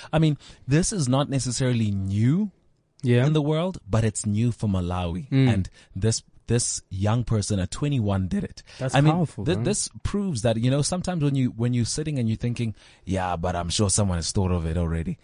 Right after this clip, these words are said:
Speaker 2: <laughs>
Speaker 1: You, you, you never know. Yeah, maybe
Speaker 2: Yeah,
Speaker 1: someone
Speaker 2: bro.
Speaker 1: thought of it in another country, but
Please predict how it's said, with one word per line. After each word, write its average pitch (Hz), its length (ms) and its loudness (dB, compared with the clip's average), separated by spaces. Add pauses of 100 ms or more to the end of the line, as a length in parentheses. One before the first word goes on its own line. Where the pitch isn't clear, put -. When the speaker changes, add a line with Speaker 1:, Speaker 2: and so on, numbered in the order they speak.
(120)
Speaker 2:
<laughs> - 180 -18
Speaker 1:
You, 135 120 8
you, 151 300 6
you 165 220 4
never 208 280 0
know. 214 240 0
Yeah, 185 240 2
maybe 214 200 2
Speaker 2:
Yeah, 190 60 2
Speaker 1:
someone 196 300 0
Speaker 2:
bro. 196 80 0
Speaker 1:
thought 196 80 0
of 165 120 0
it 165 60 2
in 147 140 2
another 131 300 0
country, 143 360 -2
but 104 200 0